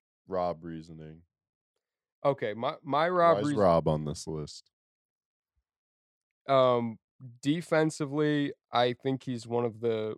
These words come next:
Speaker 2: one of the best players in the, in the league at this moment. Um,
Speaker 1: Wow.
Speaker 2: let me, I couldn't,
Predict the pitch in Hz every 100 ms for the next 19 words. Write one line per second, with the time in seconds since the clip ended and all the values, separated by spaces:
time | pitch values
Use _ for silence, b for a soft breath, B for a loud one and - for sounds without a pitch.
0 | - 117 120 113 101 107 113 - - 113
1 | 113 110 113 - - _ _ 120 117 110
2 | 110 107 - _ _ _ _ _ 131 127
3 | 113 113 120 113 113 113 110 120 120 123
4 | 123 127 - _ _ _ _ - 117 117
5 | 113 110 110 - _ _ _ _ _ _
6 | _ _ _ _ _ _ _ - - 73
7 | 76 85 69 _ _ 123 127 135 127 123
8 | _ _ _ _ _ _ _ _ _ _
9 | - - - - _ _ _ _ _ _
10 | _ _ _ _ _ _ _ _ _ _
11 | _ _ 123 120 - 175 175 160